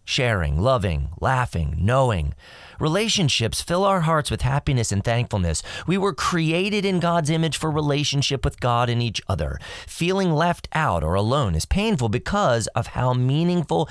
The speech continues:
and significant relationships are to us. Being reformed is about knowing, loving, enjoying, glorifying, adoring, and communing with the one true God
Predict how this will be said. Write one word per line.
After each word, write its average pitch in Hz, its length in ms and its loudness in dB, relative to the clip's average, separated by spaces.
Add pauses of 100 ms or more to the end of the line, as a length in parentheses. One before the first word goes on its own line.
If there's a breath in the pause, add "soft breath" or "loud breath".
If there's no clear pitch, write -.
(140 loud breath)
and 117 140 0
significant 113 760 -2 (180 loud breath)
relationships 107 840 0
are 90 240 0
to - 160 -2
us. - 280 -6 (640 loud breath)
Being 208 280 0
reformed 117 840 0
is 127 160 0
about 131 320 0
knowing, 160 580 2
loving, 139 460 2
enjoying, 127 600 0
glorifying, 127 760 0
adoring, 127 580 0 (220 loud breath)
and 110 180 -2
communing 110 800 2 (180 loud breath)
with 117 140 -2
the 110 100 0
one 143 360 2
true 160 320 0
God 98 400 2